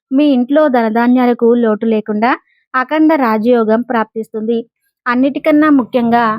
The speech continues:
గణపతికి గరిక అంటే చాలా ఇష్టం. కాబట్టి వినాయకుడికి గరికను సమర్పిస్తే మీ కుటుంబం గణేశుడి అనుగ్రహం ఉంటుంది. అలాగే ఎవరైతే డబ్బు సమస్యలతో ఇబ్బంది పడుతున్నారో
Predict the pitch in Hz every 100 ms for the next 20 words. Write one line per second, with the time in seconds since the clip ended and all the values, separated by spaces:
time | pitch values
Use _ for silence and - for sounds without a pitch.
0 | - - 240 254 269 320 285 262 214 226
1 | - 226 240 254 311 269 233 233 247 240
2 | 220 220 240 220 - 233 247 _ _ _
3 | 254 226 214 240 247 339 - 233 262 294
4 | 302 262 226 247 240 214 233 240 254 269
5 | 277 320 277 214 214 226 208 233 247 339
6 | _ _ - 277 294 240 247 254 240 226
7 | 233 - 220 240 254 302 339 320 262 220
8 | 220 226 226 220 208 214 226 247 _ _
9 | _ _ _ _ _ _ _ _ _ _
10 | _ _ _ _ _ 254 262 269 269 262
11 | 233 262 254 247 247 302 302 311 262 226
12 | 214 240 240 226 233 214 233 262 330 240
13 | 240 220 302 311 240 220 220 220 220 226